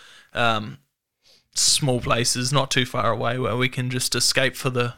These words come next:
rest of the afternoon after we go out. Um, and the friends that we've made with, um, the other kids'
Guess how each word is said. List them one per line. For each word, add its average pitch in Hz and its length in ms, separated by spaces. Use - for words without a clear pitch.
rest 131 260
of 120 60
the 120 120
afternoon 117 520
after 120 280
we 117 100
go 123 240
out. 123 360
Um, 117 360
and 156 140
the 147 60
friends 151 380
that 127 140
we've 123 140
made 123 320
with, 117 300
um, 117 340
the 123 200
other 117 180
kids' - 600